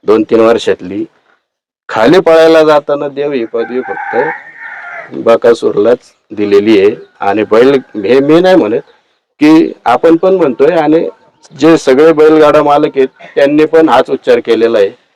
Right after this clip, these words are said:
बकासूर या बैलगाडा क्षेत्रातला देव आहे तर आहे. आणि बकासूर विषयी बोलायचं म्हटलं ना, तर खरं सांगतो, म्हणजे कुठल्या पण बकासूर प्रेमीला बोलायला लावलं ना, दिवस नाही, दोन चार दिवस बोलू शकतात ते. का?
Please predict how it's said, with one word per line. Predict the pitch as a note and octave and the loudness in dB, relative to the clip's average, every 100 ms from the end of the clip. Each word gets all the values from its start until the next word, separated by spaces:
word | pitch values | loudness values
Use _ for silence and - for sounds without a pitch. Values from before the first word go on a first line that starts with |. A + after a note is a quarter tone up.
| _ | _
बकासूर | - G2+ - A#2 A#2+ C3+ | -4 -2 0 -2 2 0
या | A2+ A2 | 2 -2
बैलगाडा | A2+ A2 A2 G#2+ A2+ | -2 -2 -2 0 0
क्षेत्रातला | A2+ A2 - F#2 - G2 | -2 -4 -2 -6 -2 -4
देव | G2+ A2 | -2 0
आहे | G#2+ F#2+ A#2+ C3+ _ - | 2 2 -2 -6 _ 0
तर | A2 | 2
आहे. | G#2 G#2+ A#2+ D#3 - - - - - - | 2 2 0 -2 -8 -14 -12 -10 -10 -8
आणि | - A2+ C3+ D3+ D3+ D#3+ - - - _ _ _ _ | -6 -2 2 4 2 0 -6 -20 -20 _ _ _ _
बकासूर | A#2+ C3+ E3 D#3+ C#3 | -2 0 2 2 2
विषयी | C#3+ C#3 | 0 0
बोलायचं | C3 C#3+ C#3+ C#3+ D#3 | 2 2 2 2 0
म्हटलं | B2 A2+ C3+ | 0 0 -2
ना, | G2 F2+ - _ _ - | -2 -12 -18 _ _ -18
तर | - | -4
खरं | A#2+ C3+ | 0 2
सांगतो, | A2+ F#2 A#2 | 2 -2 -2
म्हणजे | A2+ G#2+ | -2 -2
कुठल्या | D#3 F3 F3+ | -2 0 2
पण | E3 | 2
बकासूर | D#3 F3 D3+ C3 | 2 0 0 0
प्रेमीला | B2 C3 C3+ C3+ | 0 0 2 2
बोलायला | C3+ C#3 C#3+ C#3 | 2 4 4 4
लावलं | C#3+ C3 | 2 0
ना, | G#2 | -4
दिवस | G2 B2+ D3 C#3 | -6 -4 -2 -4
नाही, | B2 G2 | -10 -12
दोन | F2+ A2 B2 | -10 -2 -2
चार | A#2+ B2 | 0 -2
दिवस | A#2+ A#2+ | -2 -4
बोलू | A#2 A2+ | -6 -10
शकतात | F#2+ F2 - | -12 -14 -20
ते. | F2+ _ - | -20 _ -4
का? | C3 D3+ | 0 2